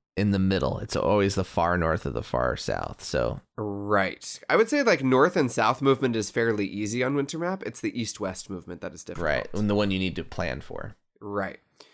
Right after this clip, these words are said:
Speaker 2: And so, I, I, yeah, you just gotta choose your moment to bust through. And my recommendation is to go south instead of north, because when you go north on the Winter Map,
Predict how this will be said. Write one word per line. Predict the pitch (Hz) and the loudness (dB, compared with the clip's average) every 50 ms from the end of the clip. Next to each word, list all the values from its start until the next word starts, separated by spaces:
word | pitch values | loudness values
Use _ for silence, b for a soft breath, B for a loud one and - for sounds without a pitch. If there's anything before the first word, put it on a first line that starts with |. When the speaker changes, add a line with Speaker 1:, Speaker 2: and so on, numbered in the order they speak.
| b b b - | b b b -4
Speaker 2:
And | - 120 120 117 | -2 -2 0 0
so, | - 131 127 127 127 123 127 120 - 65 - _ _ _ | 2 4 6 6 6 6 4 2 -2 -8 -18 _ _ _
I, | - 101 117 113 - | -2 0 2 2 2
I, | - 120 | 2 2
yeah, | 131 131 120 101 95 95 98 | 4 4 4 2 0 -4 -8
you | 123 131 127 120 | -8 -8 -6 -6
just | 123 135 131 | -6 -2 0
gotta | 151 135 123 117 101 95 _ _ _ _ _ _ _ _ | 2 2 2 0 -2 -6 _ _ _ _ _ _ _ _
choose | - - - 131 135 131 | -10 -6 -4 -4 -4 -2
your | 147 143 | -2 0
moment | 135 123 123 120 - | 0 0 -2 -2 -6
to | 120 | -6
bust | 101 110 98 - - - | -4 -4 -4 -6 -6 -8
through. | - 104 98 90 87 | -6 -6 -6 -6 -6
And | - - 107 110 110 | -4 -4 -4 -2 0
my | 113 117 123 | 0 2 2
recommendation | 139 165 185 202 214 190 170 165 151 - 139 | 2 2 2 2 0 0 0 0 -2 -2 -4
is | 127 117 - | -4 -4 -4
to | - | -4
go | 104 110 101 | -4 -4 -4
south | - - - - 98 95 98 117 135 - | -4 -4 -4 -4 -4 -2 -2 -4 -4 -4
instead | 117 110 98 - - - 107 98 98 | -6 -6 -4 -4 -4 -4 -4 -4 -4
of | 107 110 | -4 -4
north, | 127 127 131 151 180 202 190 - b b b b b b b b b b b b b b _ _ - | -2 -2 -2 -2 -2 -4 -8 -14 b b b b b b b b b b b b b b _ _ -4
because | 139 127 - - - - - 170 185 185 139 117 113 107 110 113 117 - - | -4 -4 -2 -6 -10 -4 0 2 4 6 6 6 4 2 0 0 -2 -4 -2
when | - 131 135 | -2 0 0
you | 135 131 | 0 0
go | 117 139 135 123 | 2 4 4 4
north | 110 110 131 151 185 185 143 120 113 - - - | 4 2 2 4 4 4 2 2 -2 -6 -8 -8
on | 101 107 | -6 -4
the | 107 | -4
Winter | 104 104 101 - - | -4 -4 -6 -6 -6
Map, | 110 104 101 101 101 - | -4 -4 -4 -4 -6 -8